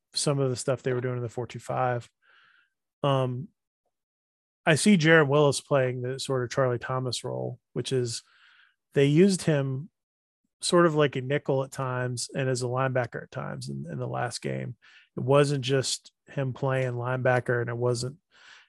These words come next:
him being, you know, a linebacker only.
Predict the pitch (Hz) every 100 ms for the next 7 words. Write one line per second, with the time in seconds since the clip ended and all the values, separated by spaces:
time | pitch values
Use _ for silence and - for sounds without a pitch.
0 | - 147 139 127 139 135 127 123 123 127
1 | - _ _ _ 131 123 123 131 131 123
2 | 123 135 165 143 127 123